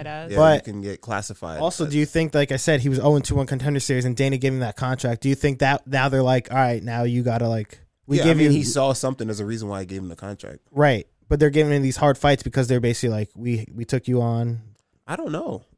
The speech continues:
Speaker 1: I don't know. Who knows the logic behind that, too? Also, sometimes, like I said, guys, wood to burn. Wood to
Speaker 3: Right.
Speaker 1: burn, you know, and, and sometimes there, and this is the, oh, a brutal truth that people don't wanna hear.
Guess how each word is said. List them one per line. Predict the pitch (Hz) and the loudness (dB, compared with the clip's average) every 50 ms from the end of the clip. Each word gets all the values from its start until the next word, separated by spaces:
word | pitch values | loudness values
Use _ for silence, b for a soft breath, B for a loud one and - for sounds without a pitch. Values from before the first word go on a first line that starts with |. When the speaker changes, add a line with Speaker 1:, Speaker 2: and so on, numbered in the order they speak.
| _ _ _ | _ _ _
Speaker 1:
I | 127 | -14
don't | 147 170 | -12 -10
know. | 170 170 123 | -10 -8 -8
Who | 110 113 151 208 | -6 -4 -4 -4
knows | 254 - 214 165 | -2 -2 -4 -2
the | 127 113 | -2 -2
logic | 101 101 104 101 95 90 - - | -2 -2 -4 -6 -6 -10 -12 -12
behind | 95 104 101 98 98 95 | -10 -10 -10 -8 -8 -10
that, | 87 - | -10 -12
too? | - 107 98 | -10 -10 -10
Also, | - - 156 196 196 - 170 165 | -6 -4 -4 -4 -2 -2 -2 -2
sometimes, | 156 - 180 170 165 - 175 170 143 | -2 -4 -6 -8 -6 -6 -6 -6 -4
like | 139 147 151 | -6 -6 -6
I | 151 | -6
said, | 147 - 170 185 139 95 | -8 -8 -8 -8 -10 -10
guys, | - 95 104 120 123 135 131 131 - _ _ _ _ _ _ _ _ _ _ _ _ _ _ _ | -10 -8 -6 -6 -6 -8 -8 -12 -16 _ _ _ _ _ _ _ _ _ _ _ _ _ _ _
wood | _ 101 110 123 127 - | _ -8 -6 -6 -6 -4
to | 131 | -6
burn. | 120 113 123 151 170 139 110 110 113 _ _ _ _ _ _ | -4 -4 -4 -4 -4 -6 -8 -10 -14 _ _ _ _ _ _
Wood | _ - 107 104 | _ -20 -18 -16
to | 101 | -14
Speaker 3:
Right. | 92 104 | -12 -8
Speaker 1:
burn, | 110 120 131 120 104 | -8 -6 -6 -8 -8
you | 95 101 | -10 -10
know, | 92 95 95 101 | -10 -10 -10 -10
and, | 104 98 98 95 - | -10 -10 -12 -12 -12
and | - 101 98 92 98 | -12 -12 -12 -12 -12
sometimes | - 113 113 - 127 117 113 110 | -12 -12 -10 -10 -8 -8 -8 -8
there, | 104 107 - - | -8 -10 -10 -10
and | - 120 123 - - | -8 -10 -10 -10 -12
this | - 170 175 151 | -12 -12 -10 -10
is | 139 120 | -10 -10
the, | 110 101 98 - _ _ - | -10 -12 -14 -16 _ _ -16
oh, | 98 85 78 110 117 - _ _ _ _ _ _ - | -14 -14 -14 -14 -16 -20 _ _ _ _ _ _ -16
a | 120 | -16
brutal | 101 98 101 110 120 131 131 120 120 110 | -16 -14 -10 -6 -2 -2 -2 -2 -2 -4
truth | 101 - - - 123 120 127 127 | -6 -8 -12 -8 -8 -8 -8 -8
that | - - - - | -10 -14 -14 -12
people | - 123 113 - 110 101 | -10 -12 -12 -10 -10 -10
don't | 101 95 87 | -8 -8 -8
wanna | 95 92 92 92 | -10 -10 -10 -10
hear. | 98 98 90 92 104 | -10 -10 -10 -12 -12